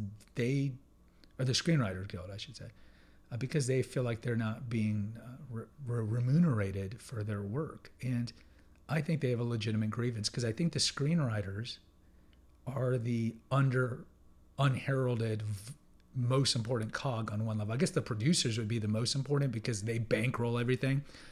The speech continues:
but I don't include them in these three because they don't bring the creative talent. The creative talent is director, actor, and screenwriter. But I would say the screenwriters are exceedingly important because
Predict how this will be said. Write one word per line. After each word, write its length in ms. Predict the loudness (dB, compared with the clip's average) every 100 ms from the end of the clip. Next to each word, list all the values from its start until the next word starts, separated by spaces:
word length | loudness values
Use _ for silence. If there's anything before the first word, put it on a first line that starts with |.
| -18 2
but 120 | 8
I 120 | 10
don't 180 | 10 8
include 260 | 6 6 8
them 140 | 8
in 100 | 6
these 200 | 2 2
three 220 | 2 4
because 420 | 4 2 2 2 4
they 160 | 4
don't 280 | 4 -2 -4
bring 240 | -2 0
the 80 | -2
creative 540 | -4 -4 -2 0 -4 -6
talent. 380 | -10 -10 -10
The 80 | -10
creative 320 | -2 0 0
talent 260 | -2 -4 -4
is 80 | -4
director, 480 | -2 -2 -4 -8 -6
actor, 380 | -8 -8 -12 -10
and 160 | -12 -8
screenwriter. 480 | -6 -4 -6 -8 -16 -18 -20 -20 -20 -20 -20 -20 -20 -20 -10 6
But 100 | 10
I 100 | 10
would 140 | 10
say 80 | 6
the 80 | 6
screenwriters 440 | 4 4 6 6
are 100 | 6
exceedingly 400 | 4 4 4 4
important 360 | 4 4 4 4
because 500 | 2 0 -2 -4